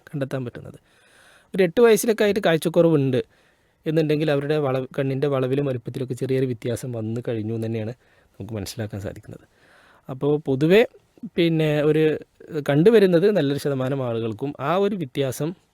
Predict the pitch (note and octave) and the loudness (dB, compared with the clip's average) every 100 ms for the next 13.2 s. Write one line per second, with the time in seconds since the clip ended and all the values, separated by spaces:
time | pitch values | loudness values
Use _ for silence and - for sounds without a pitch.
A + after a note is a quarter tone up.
0 | _ C#3 B2+ B2 A#2+ C#3 - C3 A#2 B2+ | _ -6 -4 -4 -4 -6 -8 -10 -8 -6
1 | A2 A#2+ A#2+ - A#2 A2+ G#2+ A#2 A2 G2 | -6 -4 -6 -8 -8 -6 -6 -6 -6 -8
2 | G2 A#2+ - _ _ _ G#2+ A2+ D3 A#2+ | -8 -10 -14 _ _ _ -6 -2 -2 -2
3 | - F3+ A3+ D#3+ D#3 C4 _ _ _ _ | 0 2 2 -2 -4 -10 _ _ _ _
4 | _ D3 C#3+ C#3 C3 C#3 C3+ B2+ D3+ C3+ | _ -6 -6 -6 -4 -4 -2 -4 -4 -4
5 | A2+ B2 A2+ B2+ C#3+ G3 G3 G3 G3 E3 | -4 -6 -6 -4 0 2 4 2 -2 -4
6 | F3 E3+ F3 D#3+ D3+ C#3 D3+ E3 F3 C#4 | -2 -2 -2 -2 -2 0 0 0 -4 -6
7 | D3 D3 D#3+ D3+ - - F#3+ _ _ E3+ | -4 -2 0 -2 -4 -10 -12 _ _ -6
8 | D3+ D3+ D3 - D#3 E3 G3 F#3+ E3+ D3+ | -2 0 -2 -2 0 2 4 4 2 0
9 | B2+ B2 G#2+ A2+ A#2+ C3+ C3+ D3 D3 C#3+ | -2 -4 -8 -8 -4 -2 -2 -4 -4 -4
10 | C#3 C#3+ D3+ C#3 C3 C3 C3 A2 F#2+ F#2+ | -2 0 0 0 0 0 -2 -2 -6 -8
11 | - _ _ _ - - F3 F#3 F3 F3+ | -10 _ _ _ -16 -4 -4 2 4 4
12 | A#3+ G#3+ E3+ F#3 F#3 E3 D#3+ D3 C#3+ C#3+ | 4 2 4 4 6 4 0 -2 -2 -2
13 | C3 C3 | -2 -4